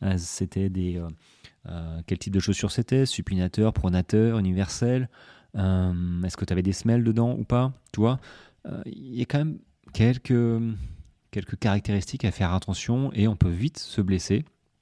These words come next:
Euh, on peut vite se blesser en fait, hein. Euh, euh, c'est pas parce qu'on fait mal les choses, c'est que parfois on, on n'y pense pas, euh, parce qu'il y a, euh, tellement de facteurs à prendre en compte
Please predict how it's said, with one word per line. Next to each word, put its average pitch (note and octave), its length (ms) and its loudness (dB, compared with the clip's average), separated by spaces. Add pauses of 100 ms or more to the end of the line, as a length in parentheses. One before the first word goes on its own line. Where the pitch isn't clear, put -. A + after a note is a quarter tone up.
(500)
Euh, F#2 200 2
on F2+ 100 0
peut G#2 120 4
vite A#2+ 140 2
se - 100 -2
blesser F2 260 0
en - 60 -8
fait, - 240 -8
hein. F#2+ 280 -2
Euh, - 200 -8 (640)
euh, F#2 160 2
c'est - 120 -4
pas A2 120 4
parce G2 120 -6
qu'on F#2 500 6
fait G2+ 140 0
mal A2+ 220 4
les G2+ 80 4
choses, D3 260 2
c'est F#2+ 160 2
que - 160 2
parfois F2 400 -2
on, F2 500 -2
on G2 60 0
n'y F2 120 -2
pense E2+ 240 -2
pas, C#3 280 2 (180)
euh, E2+ 300 -6
parce - 140 -10
qu'il F#2+ 160 2
y G2 100 4
a, G2+ 180 4
euh, D#2 380 0
tellement G#2 280 -2
de G#2+ 60 -8
facteurs A2+ 480 0
à G2 60 -2
prendre G2+ 220 0
en F2 40 2
compte C3+ 300 0